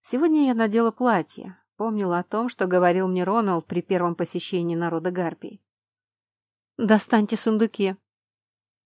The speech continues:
отдала я приказ, оборачиваясь к воинам, которые ждали у второй кареты.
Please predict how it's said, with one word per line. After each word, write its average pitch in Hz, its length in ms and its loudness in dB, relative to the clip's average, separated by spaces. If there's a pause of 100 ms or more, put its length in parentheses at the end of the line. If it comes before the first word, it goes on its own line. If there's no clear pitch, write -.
отдала 185 440 0
я 180 60 -2
приказ, 208 540 0
оборачиваясь 185 680 -2
к - 80 -10
воинам, 175 640 -4
которые 240 360 -4
ждали 185 400 -2
у - 80 -10
второй 175 360 -4
кареты. 165 500 -8